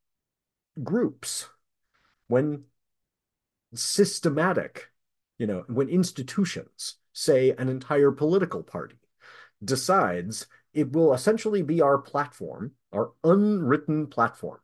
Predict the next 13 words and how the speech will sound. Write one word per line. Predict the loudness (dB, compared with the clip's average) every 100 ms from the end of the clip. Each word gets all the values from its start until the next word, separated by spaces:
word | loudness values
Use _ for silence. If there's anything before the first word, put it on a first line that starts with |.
| _
literally | -4 4 4 6 6 6 2
the | 0
de | -2 -2
facto | 0 -2 -4 _ 2 2
platform | 0 -2 -2 -6 -6 -8
of | -4
the | -4
Republican | -2 -2 -4 -6
Party, | -6 -6 -6 -8
because | -10 -10
the | -8
Republican | -6 -6 -6 -6
Party | -6 -6